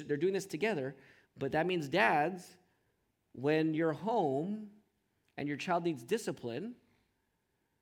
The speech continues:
who sh-, who's ultimately responsible for the discipline? The, the husband is, right? The, the dad. That means you need to take the initiative.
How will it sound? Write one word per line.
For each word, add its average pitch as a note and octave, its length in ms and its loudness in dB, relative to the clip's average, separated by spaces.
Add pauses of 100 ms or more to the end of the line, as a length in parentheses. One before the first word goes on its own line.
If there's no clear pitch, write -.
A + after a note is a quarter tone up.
(640)
who F3+ 120 -2
sh-, E3+ 160 -4
who's F#3+ 200 -2
ultimately F#3 460 -2
responsible E3 480 -4
for D#3+ 120 -4
the D3+ 100 -2
discipline? D3 400 -8 (1500)
The, C3+ 220 -6
the C3 80 -6
husband F3+ 340 -2
is, A2 80 -6
right? C3+ 120 -6
The, D3+ 120 -2
the C#3 120 -6
dad. F#3 300 -2 (920)
That C#3+ 100 -2
means C#3 220 0
you F#3 140 0
need G#3+ 120 0
to G3 80 2
take F#3+ 220 -2
the F3+ 120 2
initiative. F#3 460 -2